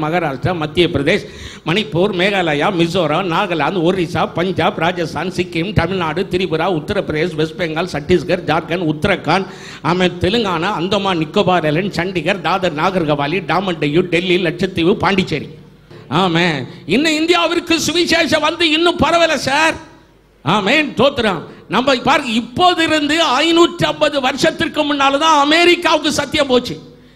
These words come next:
இன்னைக்கு அமெரிக்கா ஒரு பெயரளவில்லாத ஒரு கிறிஸ்தவ நாடாக இருக்கிறது. ஆனால் அதற்கு முன்னாடி ஐம்பத்தி ரெண்டுல சுவிசேஷம் இந்தியாவுக்கு வந்தாச்சு. எனக்கு அருமையான கர்த்தருடைய பிள்ளைகளே,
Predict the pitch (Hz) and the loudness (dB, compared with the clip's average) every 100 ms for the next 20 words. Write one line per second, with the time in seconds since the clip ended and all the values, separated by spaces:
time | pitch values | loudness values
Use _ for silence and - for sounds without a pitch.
0 | - - 214 233 220 330 349 294 320 320 | -8 -2 0 0 2 4 4 2 2 2
1 | 311 285 247 330 349 349 339 320 320 311 | 2 2 2 2 2 2 2 2 2 4
2 | 302 302 302 294 277 262 247 254 226 214 | 2 0 -2 0 0 2 2 2 4 4
3 | 208 180 127 - - - - _ - 165 | 2 -2 -4 -10 -20 -20 -20 _ -4 0
4 | 214 240 214 226 233 277 269 349 349 349 | 2 2 2 2 2 0 2 2 2 2
5 | 262 349 370 381 359 359 349 339 311 277 | 0 0 0 0 0 0 2 2 0 0
6 | 320 302 302 294 285 285 285 262 254 240 | 0 2 0 0 0 0 2 4 2 2
7 | 208 226 214 180 180 147 - - - 151 | 2 0 0 0 0 -2 -8 -18 -6 -2
8 | 190 190 240 285 285 254 240 240 240 233 | 0 2 2 4 4 2 0 2 4 4
9 | 226 202 185 165 127 | 2 2 2 2 0